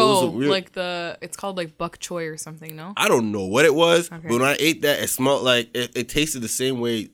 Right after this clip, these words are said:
Speaker 1: tobacco smelled.
Speaker 2: Ew.
Speaker 1: Yeah.
Speaker 2: Yo, I'm one of those people too. You, you, when something tastes like the way something else smells. You
Speaker 1: Yeah.
Speaker 2: get that?
Speaker 1: Yeah.
Speaker 2: Finally, somebody gets it.
Speaker 1: Yeah.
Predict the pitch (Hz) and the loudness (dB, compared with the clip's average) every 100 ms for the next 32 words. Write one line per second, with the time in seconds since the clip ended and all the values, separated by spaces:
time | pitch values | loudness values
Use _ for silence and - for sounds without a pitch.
0 | - 107 113 113 - 92 85 - - 92 | -10 -6 0 0 -2 -12 -12 -14 -8 -8
1 | - - 214 202 156 147 _ 101 98 82 | -8 -12 -10 -10 -12 -20 _ -6 -6 -6
2 | - _ _ _ _ _ _ _ - - | -14 _ _ _ _ _ _ _ -18 -2
3 | 339 320 226 302 381 427 381 330 302 269 | 4 4 4 2 2 -2 -4 -4 -4 -4
4 | 262 - 233 208 247 240 233 233 294 269 | -6 -6 -6 -6 -8 -6 -6 -4 -4 -4
5 | 277 226 - - _ - 254 262 - 226 | -6 -8 -10 -20 _ -4 0 2 2 2
6 | 226 208 208 220 220 208 208 190 180 185 | 0 0 0 0 0 -4 -6 -6 -4 -4
7 | - 180 170 151 - - 123 - 339 381 | -6 -4 -6 -6 -4 2 4 4 2 2
8 | 415 370 127 139 101 82 - 330 330 202 | 0 0 0 0 0 -4 -8 -8 -6 -8
9 | - 247 254 247 247 233 - 143 175 143 | -8 -8 -8 -6 -8 -8 -10 -8 -4 -4
10 | 90 | -6